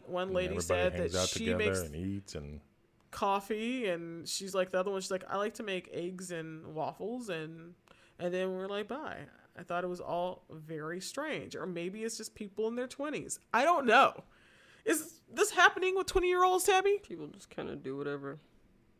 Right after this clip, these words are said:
Speaker 2: <laughs> Just do whatever.
Speaker 3: A lot of people are like, they don't wanna be married 'cause it's, like, a whole thing. <laughs>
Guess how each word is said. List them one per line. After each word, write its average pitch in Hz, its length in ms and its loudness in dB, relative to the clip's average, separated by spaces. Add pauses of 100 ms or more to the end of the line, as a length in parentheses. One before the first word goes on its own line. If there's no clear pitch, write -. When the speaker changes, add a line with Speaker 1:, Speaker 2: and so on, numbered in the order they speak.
(100)
Speaker 2:
<laughs> - 100 4 (1500)
Just 87 200 -8
do 101 160 0
whatever. 90 460 0 (960)
Speaker 3:
A 160 100 -10
lot 160 220 -2
of 185 60 -4
people 160 340 -4
are 156 100 -4
like, 151 340 -8 (840)
they - 100 -6
don't 160 220 -4 (120)
wanna 156 280 -2
be 151 320 -8
married 151 680 -4 (1400)
'cause 165 300 -6
it's, - 280 -12
like, 165 420 -4 (120)
a 208 40 -8
whole 196 240 -6
thing. 175 880 0
<laughs> - 40 -20